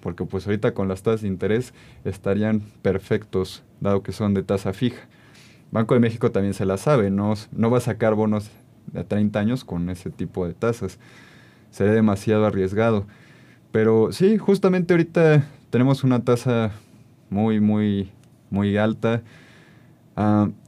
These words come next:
eso sí, hay que considerar qué le está pasando a ese ingreso,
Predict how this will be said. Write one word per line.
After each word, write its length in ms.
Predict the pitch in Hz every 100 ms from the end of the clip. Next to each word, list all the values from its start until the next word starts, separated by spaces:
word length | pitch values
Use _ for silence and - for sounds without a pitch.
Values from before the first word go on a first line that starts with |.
| - -
eso 220 | 160 170
sí, 300 | 147 175 156 - -
hay 160 | 123 143
que 140 | 151
considerar 560 | 147 123 120 117 127 127 - -
qué 100 | 139
le 80 | 143
está 240 | - 131
pasando 540 | - 120 123 117 107 98
a 80 | 98
ese 180 | -
ingreso, 560 | 101 98 101 101 117